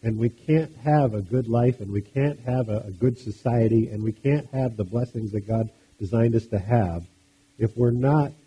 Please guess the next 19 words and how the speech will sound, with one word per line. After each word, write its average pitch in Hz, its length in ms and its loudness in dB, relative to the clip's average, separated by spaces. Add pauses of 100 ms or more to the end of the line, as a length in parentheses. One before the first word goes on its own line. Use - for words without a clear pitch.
(500)
worshiping 107 580 0
God. 104 440 -6
This 117 180 2
is 110 160 -2
the, 110 160 -2 (220)
this 127 120 -2
is 135 120 -4
true - 260 6
not 160 200 6
only 156 180 6
for 135 160 2
the 131 180 4
individual, 139 760 6 (320)
for 131 160 6
us 165 220 6
as, 127 240 4
as 123 220 4 (400)
just 131 220 2
people, 123 500 6